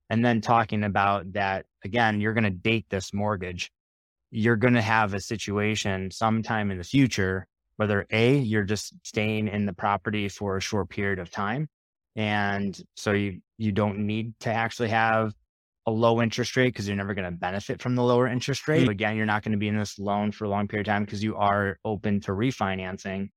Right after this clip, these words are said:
Speaker 2: Right.
Speaker 1: And whether it be taking equity out of the house, whether it be the home value appreciating, um, all those little pieces, having a lender that knows how to move. There's an analogy that I like to use, um, with clients.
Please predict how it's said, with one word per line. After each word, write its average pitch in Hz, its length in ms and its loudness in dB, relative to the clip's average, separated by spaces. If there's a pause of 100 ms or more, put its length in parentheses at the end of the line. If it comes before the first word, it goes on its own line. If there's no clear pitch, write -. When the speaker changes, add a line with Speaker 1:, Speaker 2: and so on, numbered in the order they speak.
(100)
Speaker 2:
Right. 104 240 -12
Speaker 1:
And 107 160 0
whether 127 180 6
it 117 40 4
be 123 160 4
taking 110 340 -2
equity 98 360 -2
out 120 280 2
of 147 60 0
the 147 80 2
house, 139 480 2
whether 101 260 -2
it 95 60 -4
be 98 120 -4
the 92 120 -2
home 101 360 -4
value 92 400 -4
appreciating, 123 920 2 (420)
um, 101 500 2
all 123 280 6
those 113 280 2
little 104 240 -2
pieces, 98 800 -2 (420)
having 120 280 2
a 110 100 2
lender 113 340 2
that 101 120 -2
knows 104 300 -2
how 104 160 0
to 95 100 -4
move. 101 480 -2 (500)
There's 123 180 0
an 127 160 4
analogy 139 540 4
that 113 160 4
I 110 120 4
like 110 200 2
to 107 120 -8
use, 98 580 -4 (120)
um, 98 260 -2
with 95 160 -6
clients. 90 600 -6